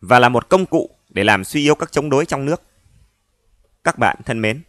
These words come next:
trên đây là nội dung lược dịch phần còn lại của bài viết Vì sao nước Mỹ cần chiến tranh của sử gia Jack Pulver.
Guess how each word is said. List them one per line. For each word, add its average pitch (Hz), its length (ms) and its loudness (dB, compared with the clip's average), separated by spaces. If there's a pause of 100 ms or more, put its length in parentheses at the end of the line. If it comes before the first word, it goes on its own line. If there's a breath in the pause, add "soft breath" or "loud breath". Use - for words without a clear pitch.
(440)
trên 180 200 0
đây 170 140 6
là 131 60 4
nội 113 180 0
dung 151 160 -2
lược 117 180 0
dịch 104 200 -6
phần 104 180 -4
còn 101 200 -2
lại 104 160 0
của - 100 -8
bài 95 160 2
viết - 180 -4 (320)
Vì 104 220 -2
sao 151 180 0
nước 156 160 -4
Mỹ 156 140 -4
cần 98 220 -2
chiến 135 200 -6
tranh 135 260 -2 (220)
của - 100 -8
sử 80 240 -10
gia 117 300 2 (160)
Jack 135 180 -6 (100)
Pulver. 117 380 0